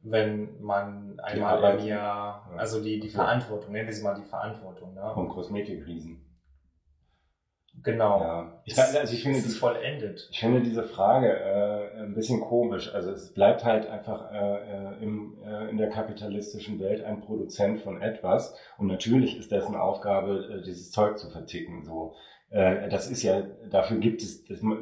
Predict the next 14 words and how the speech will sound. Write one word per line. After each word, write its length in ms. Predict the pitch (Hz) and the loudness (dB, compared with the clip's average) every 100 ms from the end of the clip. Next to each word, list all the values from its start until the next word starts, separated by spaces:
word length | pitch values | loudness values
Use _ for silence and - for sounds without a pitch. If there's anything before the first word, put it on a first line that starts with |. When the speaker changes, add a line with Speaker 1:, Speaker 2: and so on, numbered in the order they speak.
| - | -6
Speaker 2:
ist 140 | - - | -6 -2
ja 80 | 104 | 0
der, 240 | 101 92 | 2 2
der 260 | - - 95 | 0 -10 -6
Kern 600 | 101 104 110 104 101 - | 4 6 6 2 -2 -8
des 180 | 95 | -2
Seins 560 | 95 92 101 110 - - | 2 4 4 0 -4 -10
dieser 260 | 101 95 101 | -4 0 2
Firmen, 560 | 117 120 117 90 85 | 4 4 4 0 -2
so. 300 | 80 78 80 - - - | -6 -8 -8 -14 -20 -6
Insofern, 600 | 101 98 101 113 - 104 | 0 4 8 10 10 4
äh, 360 | 104 98 98 - | 0 0 0 -2
finde 300 | 110 107 101 | -2 0 0
ich, 240 | - - | -4 -14